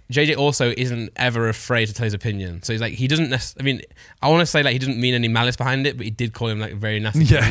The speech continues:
Speaker 1: things.
Speaker 2: <laughs> he literally said, "Fuck everything you stand
Speaker 1: But he's
Speaker 2: for,"
Speaker 1: not
Speaker 2: like
Speaker 1: afraid to s-, be outspoken either.
Speaker 2: Yeah.
Speaker 1: So it's like, I respect it a little bit with that, but I just think that was not the, like, he was wrong, first and foremost.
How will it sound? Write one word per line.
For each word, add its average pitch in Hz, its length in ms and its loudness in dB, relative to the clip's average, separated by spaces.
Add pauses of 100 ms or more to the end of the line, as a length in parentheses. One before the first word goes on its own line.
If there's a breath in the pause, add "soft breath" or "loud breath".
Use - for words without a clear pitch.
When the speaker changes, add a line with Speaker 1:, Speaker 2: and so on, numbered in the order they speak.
Speaker 1:
things. 139 40 2
Speaker 2:
<laughs> 139 60 4
he 170 60 6
literally 143 340 2
said, 117 220 0
"Fuck 113 180 0
everything 113 340 0
you 107 60 -6
stand 120 200 -2
Speaker 1:
But - 80 4
he's 156 100 4
Speaker 2:
for," 180 80 4
Speaker 1:
not 147 80 0
Speaker 2:
like - 80 -4
Speaker 1:
afraid 151 300 4
to 139 100 2
s-, 123 180 0
be 127 180 -2
outspoken 127 540 2
either. 113 460 0
Speaker 2:
Yeah. 147 300 4
Speaker 1:
So 127 80 2
it's 127 100 0
like, 131 100 2
I 139 60 4
respect 143 420 0
it 135 60 0
a 131 40 2
little 135 200 4
bit 131 120 0
with 123 120 -2
that, 131 240 2
but - 80 -4
I 131 80 2
just 127 160 -2
think 113 180 -4
that 123 160 0
was 120 140 0
not 131 200 2
the, 135 80 -2
like, 120 200 0
he 156 80 6
was 143 160 6
wrong, 143 300 4
first 127 200 0
and 110 80 -8
foremost. 107 540 -2